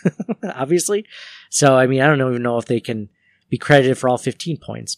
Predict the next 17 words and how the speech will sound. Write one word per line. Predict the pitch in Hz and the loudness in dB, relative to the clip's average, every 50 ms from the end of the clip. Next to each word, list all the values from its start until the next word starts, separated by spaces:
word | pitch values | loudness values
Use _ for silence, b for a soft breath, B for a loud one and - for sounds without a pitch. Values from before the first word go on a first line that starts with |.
| _ _ - | _ _ -10
They | 147 139 196 | -2 0 0
should | 220 - - - - | 0 0 0 -4 -4
find | - - 185 165 147 139 | 0 2 4 6 6 4
a | 123 | 4
way | 123 139 131 117 | 4 4 2 2
statistically | - - 117 - - - 143 - - 120 - - 123 120 113 110 _ b b b b b b | 0 -4 -6 -6 -2 -2 -2 -2 -4 -8 -6 -6 -6 -6 -6 -6 _ b b b b b b
to | - 135 | -8 -8
take | - - - 156 147 - | -4 0 2 2 2 2
that | - 131 120 113 - - | 0 -2 -2 -2 -4 -6
out | 120 117 107 101 - _ _ _ _ _ _ _ _ _ _ | -6 -6 -6 -8 -12 _ _ _ _ _ _ _ _ _ _
of, | - 139 143 123 113 | -2 0 0 0 0
like, | 123 120 123 120 117 113 - - _ | 0 -2 0 -2 -2 -6 -8 -12 _
you | - 131 | -6 -4
know, | 131 127 | -4 -2
special | - - - - 147 147 - 175 | -2 -2 0 0 0 0 0 -2
teams | 156 - - 160 160 151 - | -4 -4 -4 -4 -4 -4 -8
points | - - 147 147 143 139 135 - | -8 -6 -4 -4 -4 -4 -8 -12